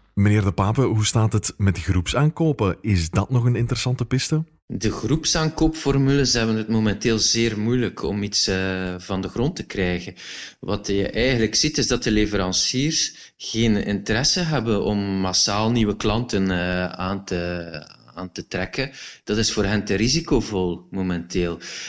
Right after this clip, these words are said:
Speaker 2: Dus die groepsaankopen die momenteel uitgeschreven worden, de laatste groepsaankopen waar ik weet van heb, die zijn allemaal, ja, mislukt. Is er eigenlijk geen enkele leverancier die een aanbod gedaan heeft. Ehm, je kan altijd inschrijven, maar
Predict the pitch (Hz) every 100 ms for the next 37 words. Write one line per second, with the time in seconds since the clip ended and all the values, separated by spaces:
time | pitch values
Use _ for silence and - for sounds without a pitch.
0 | - 104 101 104 95 123 127 - 131 -
1 | 135 123 113 104 107 117 104 113 110 101
2 | 123 143 147 - 120 123 123 123 147 147
3 | 110 101 95 95 127 - 120 104 98 95
4 | 98 - 117 110 127 113 104 95 90 110
5 | 123 - 127 131 127 107 101 95 104 117
6 | 113 110 104 101 - - - - 95 92
7 | 90 90 92 - 135 - - - 95 95
8 | 101 98 95 - 98 110 110 117 113 104
9 | 98 - - 139 117 101 - 127 135 123
10 | - 95 101 92 92 90 82 87 90 87
11 | - - - - - - - - 90 90
12 | 87 87 90 92 - - 107 98 110 110
13 | 85 117 131 - 127 131 123 104 92 90
14 | -